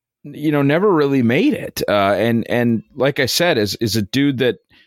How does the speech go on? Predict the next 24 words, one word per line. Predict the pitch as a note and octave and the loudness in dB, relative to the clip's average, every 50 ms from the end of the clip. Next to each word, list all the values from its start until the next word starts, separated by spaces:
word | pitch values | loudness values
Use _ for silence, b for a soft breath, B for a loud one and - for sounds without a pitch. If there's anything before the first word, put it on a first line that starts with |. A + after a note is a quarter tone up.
| b b b b - | b b b b -4
um, | A2 A2 G#2+ G#2 G2 F#2 E2+ E2 D#2+ D2+ - - _ _ _ _ _ _ _ _ _ _ _ _ _ _ - - | -2 0 0 2 2 0 0 0 0 -2 -4 -8 _ _ _ _ _ _ _ _ _ _ _ _ _ _ -12 -8
I, | - C#4 - - | -6 -6 -6 -4
I | - B2 B2+ | -4 -2 0
don't | - C3+ G#2+ | 0 0 0
know, | G2+ G#2+ A2 | 0 0 0
they | A2 A#2 A2 | 0 0 0
just, | G2+ - C#3 D3 C#3+ - - - - _ _ _ _ _ _ _ _ _ _ _ _ _ _ _ _ _ | 0 0 0 0 0 0 -2 -4 -4 _ _ _ _ _ _ _ _ _ _ _ _ _ _ _ _ _
n-, | - G2 C3 C3+ C3+ - | -4 -2 0 0 -2 -2
<sighs> | - | -6
I, | - - - - - B2 - B2+ A#2+ - - | -6 -4 -4 -2 -2 -2 -2 -4 -4 -4 -6
nobody | G2 A2 C#3+ D3 D#3+ F#3 A3 A3 | -6 -4 -2 -2 0 0 0 0
ever | G3+ G3+ F#3 | 0 0 -2
figured | - - - - D#3+ E3 D#3+ D3+ C3 | -4 -4 -4 -4 -2 0 0 0 0
out | C3 C3+ C3+ B2 A2 - _ _ _ _ _ _ _ _ _ | 2 2 0 0 -2 -4 _ _ _ _ _ _ _ _ _
what | - G#2+ A#2 C#3 C#3 | -4 -2 0 0 2
he | B2 | 0
was | G2+ F#2+ G#2 C#3 C#3 G#2 D#2+ C2+ A#1+ A#1 - - - - - | 0 0 2 2 2 0 0 -2 -4 -4 -4 -4 -4 -4 -2
and | G#2 G#2 G2 C2 | -4 -4 -2 -2
how | - G2 C3 B2+ | -2 -2 -2 -2
to | A#2 | 0
use | F#2+ G2 A#2 B2+ B2+ A#2 G2 - | 2 2 2 2 2 0 -2 -2
him. | - A#1+ G#1 G1+ G1+ - - | -4 -4 -6 -6 -8 -10 -6
And | - G2+ G#2+ G#2+ G2+ - | -4 -2 -2 -2 -2 -2
ultimately, | A2 C#3 D3+ - - D#3+ D3 C3 G#2 - - G#2 G2+ G2 F#2+ G2 F#2+ - | -2 -2 -2 -2 -4 -4 -4 -4 -4 -2 -2 0 0 2 0 0 -2 -4